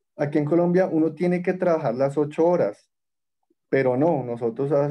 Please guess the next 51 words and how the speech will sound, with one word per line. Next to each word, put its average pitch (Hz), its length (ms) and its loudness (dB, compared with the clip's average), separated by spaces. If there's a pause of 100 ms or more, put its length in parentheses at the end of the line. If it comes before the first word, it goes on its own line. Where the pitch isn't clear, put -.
eh, 127 180 -2
a 117 100 2
las 120 140 2
diez 117 140 -4
de 127 80 -2
la 139 80 0
mañana 120 380 -4
tiene 127 180 -6
que 135 120 -6
ser 127 140 -4
el 113 120 0
break, 151 640 0 (320)
entonces 120 340 -6
que 131 100 -8
el 127 60 -4
cigarrillo, 139 760 -2
que 127 100 -8
el 117 100 -8
café, 139 480 -2
que 147 80 -6
a 131 60 0
las 107 200 -2
once, 147 300 -2 (100)
que 139 100 -2
las 120 180 -2
medias 117 300 -4
nueve, 143 420 -2 (440)
aparte 127 420 -2
de 131 40 0
eso 127 160 -6
te 139 80 -2
dan 123 160 0
una 127 220 -2
hora 127 160 2
de 127 100 4
almuerzos, 135 580 -2
a 123 80 0
veces 117 220 -6
uno 127 160 -8
se 127 160 -8
toma 117 280 -2
una 127 300 -4
hora 127 200 -2
y 127 40 -8
media 127 220 -4
hasta 123 220 -2
dos 110 300 0
horas, 135 300 0
dependiendo 113 520 -6
del 117 100 -8
trabajo. 113 480 -4